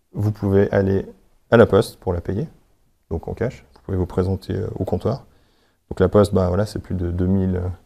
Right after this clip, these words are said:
points de vente, euh, en Suisse, donc, euh, c'est un sacré réseau.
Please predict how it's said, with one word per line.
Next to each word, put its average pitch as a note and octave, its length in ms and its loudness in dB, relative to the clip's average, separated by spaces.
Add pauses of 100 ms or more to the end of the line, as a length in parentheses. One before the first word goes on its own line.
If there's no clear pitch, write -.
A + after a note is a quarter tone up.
(360)
points F2 120 0
de F2+ 80 2
vente, F#2 340 0
euh, F#2 60 -4
en F2+ 120 -4
Suisse, - 360 -8
donc, - 200 -12
euh, - 80 -8
c'est - 120 -10
un - 80 -2
sacré F#2 320 0
réseau. F#2 240 0